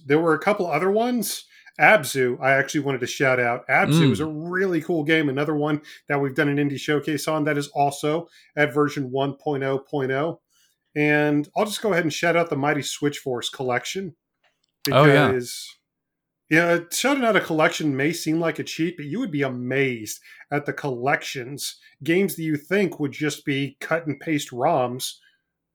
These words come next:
Speaker 1: uh, and emulated games, like most of the Arcade Archives series is, which is why we didn't include any of those. But there's a lot of collections out there that have been patched several times,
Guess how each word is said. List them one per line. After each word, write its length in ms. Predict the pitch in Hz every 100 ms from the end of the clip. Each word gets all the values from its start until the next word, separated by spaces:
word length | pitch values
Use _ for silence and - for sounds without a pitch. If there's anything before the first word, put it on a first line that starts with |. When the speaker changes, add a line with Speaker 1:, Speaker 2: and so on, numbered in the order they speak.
| 139
Speaker 1:
uh, 220 | 135 131
and 180 | 135 147
emulated 560 | 135 147 147 143 123 117
games, 540 | 135 160 123 143 - 139
like 240 | 139 139
most 220 | 147 147
of 40 | 139
the 120 | 143
Arcade 440 | 143 139 - 143
Archives 600 | 127 165 165 120 117 120
series 440 | - 139 123 120 120
is, 260 | 123 143
which 160 | 135 127
is 140 | 120
why 240 | 123 123 127 - - _
we 100 | 135
didn't 220 | 131 139 135
include 380 | 123 - 151
any 200 | 147 143
of 120 | 127 -
those. 520 | 156 147 147 147 -
But 120 | -
there's 160 | 233 233
a 40 |
lot 200 | 143 190
of 80 | 208
collections 420 | 143 175 202 131
out 180 | 127 120
there 180 | 127 131
that 100 | 127
have 120 | 123
been 120 | -
patched 360 | 123 151 143 139
several 360 | - 151 135 120
times, 580 | 143 147 120 117 -